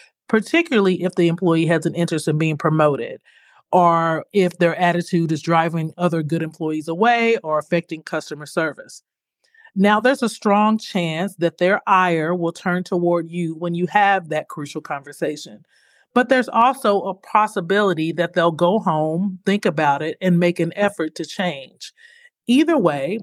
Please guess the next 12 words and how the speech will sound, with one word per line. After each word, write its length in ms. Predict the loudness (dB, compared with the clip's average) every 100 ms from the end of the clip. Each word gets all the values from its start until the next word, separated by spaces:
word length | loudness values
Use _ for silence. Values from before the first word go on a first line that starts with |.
| _ -2
it's 200 | 0 0
important 500 | 0 0 0 0 -2
for 140 | 0
the 120 | 0
leader 280 | 2 0 0
to 160 | -2 -2
remember 500 | 0 0 0 0 0
that 180 | -2
the 100 | -4
choice 420 | -6 0 0 0 -2
is 160 | -4
theirs 580 | 2 2 2 -2 -6 -10